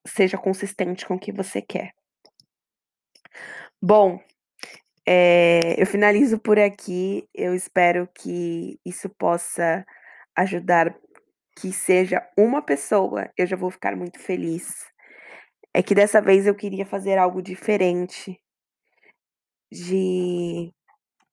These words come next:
passar tudo que eu sinto, tudo que eu escrevo, tudo que eu penso pra um lugar, e por isso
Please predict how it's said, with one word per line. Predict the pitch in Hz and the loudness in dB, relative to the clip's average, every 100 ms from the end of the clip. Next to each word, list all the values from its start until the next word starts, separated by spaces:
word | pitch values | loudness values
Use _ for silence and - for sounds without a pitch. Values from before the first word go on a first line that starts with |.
| _ _ _ _ _ _ _ _ _ _ _ _ _ | _ _ _ _ _ _ _ _ _ _ _ _ _
passar | 226 220 - 214 - | -2 0 0 -2 0
tudo | 247 214 | -2 0
que | 214 | 0
eu | 214 | 0
sinto, | 214 - 196 202 208 208 185 | 0 -6 -2 0 -2 -4 -8
tudo | 180 190 185 | -8 -8 -8
que | 185 190 | -2 -2
eu | |
escrevo, | 190 - - 190 180 180 180 175 165 | -2 -10 -2 2 4 2 0 -8 -8
tudo | - 180 - 185 | -10 -12 -10 -14
que | - 180 | -6 -2
eu | 175 175 - _ | -2 -2 -6 _
penso | 190 180 185 185 - - _ _ _ _ _ _ _ _ _ _ _ _ _ _ | 2 4 2 -4 -14 -20 _ _ _ _ _ _ _ _ _ _ _ _ _ _
pra | 196 190 | 0 4
um | 196 | 6
lugar, | 190 180 180 185 220 247 - - - _ _ _ _ _ _ _ _ - | 4 4 4 4 2 -2 -12 -20 -20 _ _ _ _ _ _ _ _ -18
e | |
por | 190 190 | -12 -10
isso | 185 - | -8 -10